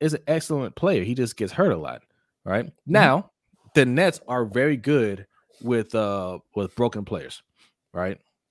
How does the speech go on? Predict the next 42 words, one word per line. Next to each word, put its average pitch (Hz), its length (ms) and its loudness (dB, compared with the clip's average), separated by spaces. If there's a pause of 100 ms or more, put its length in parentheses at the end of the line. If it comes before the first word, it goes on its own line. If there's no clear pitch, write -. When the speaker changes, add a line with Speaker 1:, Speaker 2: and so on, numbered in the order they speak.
(140)
Speaker 1:
'Cause 98 300 -4
that's 120 240 2
what 131 340 6
K 127 160 0
D 127 120 -2
was 117 200 0
when 107 120 -6
he 110 80 -4
got 92 220 -4
here. 92 220 -6 (280)
That's 120 220 4
what, 123 360 8 (340)
uh, 110 260 6
Karis 123 200 4
LeVert 117 260 4
was 107 240 0
when 104 160 0
he 110 80 -4
came 120 240 -4
into 110 140 -8
the 90 100 -4
league, 78 280 -12 (600)
right? 85 220 -10 (100)
Like, 104 180 -4
they're 123 140 2
very 135 340 2
good 117 460 2 (320)
at 104 140 -4
managing 101 380 -4
injuries. 82 440 -8 (120)
So 101 160 -2
I 107 180 -2
think 113 460 -4 (360)
if 101 140 -8
we 117 80 -4
got 117 180 0
A 113 140 -2
D, 107 280 -4 (720)
we 117 120 2
manage 110 260 2
him 117 100 -2
well, 107 320 0